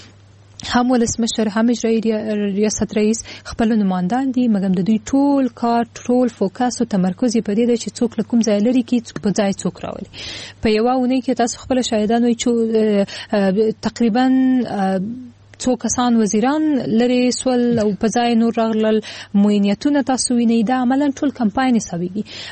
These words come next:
هغې خواته شپاړس نور نمایندان چې زموږ په ډېرو مهمو برخو کې زموږ سیاسیون هم ورته ویلی سو، هغو مصروفه دي دي چې اله اول د جوزا سو، اله حکومت، آه، عمر ته یې دوام ورکړ. هغې خواته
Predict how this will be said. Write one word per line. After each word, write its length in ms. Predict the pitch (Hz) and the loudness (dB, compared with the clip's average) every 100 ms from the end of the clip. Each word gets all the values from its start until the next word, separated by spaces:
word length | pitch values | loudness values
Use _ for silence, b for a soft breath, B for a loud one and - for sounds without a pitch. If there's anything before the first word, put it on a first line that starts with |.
| - | -2
هغې 200 | 220 269 | 0 0
خواته 220 | - 269 | 0 -2
شپاړس 500 | 269 - 302 285 - | -2 0 0 0 0
نور 120 | 254 233 | 0 0
نمایندان 520 | 208 185 185 220 226 | 0 -2 0 0 0
چې 120 | - 175 | -2 0
زموږ 160 | 214 208 - | 0 0 -4
په 80 | 165 | 0
ډېرو 220 | 208 208 | 2 2
مهمو 400 | 196 190 240 233 | 0 0 0 2
برخو 320 | 208 220 214 | 2 0 -4
کې 120 | - 196 | -6 -2
زموږ 160 | 208 - | -2 0
سیاسیون 400 | 190 175 254 247 | -2 0 0 2
هم 180 | 226 208 | 2 0
ورته 200 | 190 180 | 0 -2
ویلی 260 | 175 170 | 0 0
سو، 180 | 175 - - B B B | -2 -4 -6 B B B
هغو 200 | 226 226 | 0 2
مصروفه 400 | 262 254 - 247 | 0 0 -2 -2
دي 280 | 226 240 240 | 0 2 2
دي 120 | 233 | 0
چې 120 | 226 220 | 0 0
اله 180 | 214 214 | 2 2
اول 240 | 208 233 | 2 2
د 60 | 226 | 0
جوزا 460 | 214 202 208 240 | 0 -2 0 0
سو، 240 | 240 247 233 | 0 0 0
اله 220 | 196 190 | 0 0
حکومت، 560 | 196 190 208 233 - | 0 2 2 0 -2
آه، 500 | - - 202 185 185 B B - | -4 -2 0 2 0 B B -2
عمر 240 | 247 254 | 2 2
ته 160 | 262 247 | 2 0
یې 100 | 233 | 0
دوام 380 | 208 214 214 214 | 2 2 2 0
ورکړ. 400 | 208 - 208 202 | 0 0 0 2
هغې 200 | 202 214 | 0 0
خواته 360 | - 220 226 | 0 -2 0